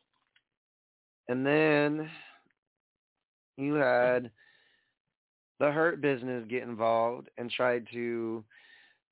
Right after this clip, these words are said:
prevent Big E from exiting the top of the cage. Then the New Day <laughs> came out and slammed the cage and, you know,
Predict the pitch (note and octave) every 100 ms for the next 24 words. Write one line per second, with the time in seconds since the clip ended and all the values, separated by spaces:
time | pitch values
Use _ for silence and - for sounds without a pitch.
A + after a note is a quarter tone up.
0 | _ - B2+ _ A2+ D3 E3+ C#3+ - -
1 | - _ _ _ _ _ _ _ _ _
2 | _ _ _ - B2+ B2 B2+ C3 - A#2
3 | A2 - G2+ A2+ G#2+ A2+ A2+ G#2+ A2+ G#2+
4 | - - - C3+ A2+ F#2 - - - -
5 | - - A2 G2+ B2+ F3 D#3+ C#3+ A#2 -
6 | D3+ C3 C3 C3 C3 - C3+ B2+ A#2+ A#2
7 | C3 B2 A2 A#2 A#2 B2+ A#2+ A2+ G#2+